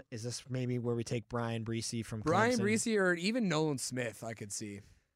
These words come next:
Speaker 1: Oh, man, and they're both from premier schools, too, so that doesn't really, like, you know, it's not like one's playing at,
Speaker 2: One's
Speaker 1: at
Speaker 2: got the
Speaker 1: Kennesaw
Speaker 2: edge,
Speaker 1: State,
Speaker 2: right.
Speaker 1: one's at Georgia, one's at Georgia, one's at, at Clemson.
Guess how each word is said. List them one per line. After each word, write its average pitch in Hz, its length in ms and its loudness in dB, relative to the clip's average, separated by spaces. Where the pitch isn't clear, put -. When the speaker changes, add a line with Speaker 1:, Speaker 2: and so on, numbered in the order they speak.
Speaker 1:
Oh, - 360 -8
man, 131 240 -6
and 123 80 -8
they're 127 80 -8
both 127 300 -6
from 135 180 -2
premier 117 360 -4
schools, 139 500 0
too, 139 260 2
so 139 180 -2
that 120 140 0
doesn't 127 260 0
really, 123 300 0
like, 107 320 -4
you 127 60 -4
know, 113 180 -2
it's - 140 -6
not 123 80 -4
like 110 160 -8
one's 113 220 -6
playing 113 300 -6
at, 147 40 0
Speaker 2:
One's 147 240 2
Speaker 1:
at 117 60 -4
Speaker 2:
got 127 200 2
the - 60 -8
Speaker 1:
Kennesaw 127 400 2
Speaker 2:
edge, 120 80 0
Speaker 1:
State, 127 300 0
Speaker 2:
right. 117 120 -2
Speaker 1:
one's 120 200 -2
at 107 80 -6
Georgia, 120 460 -2
one's 120 220 -4
at 117 80 -6
Georgia, 113 380 -4
one's 110 260 -4
at, 107 220 -4
at 107 160 -8
Clemson. 113 680 -4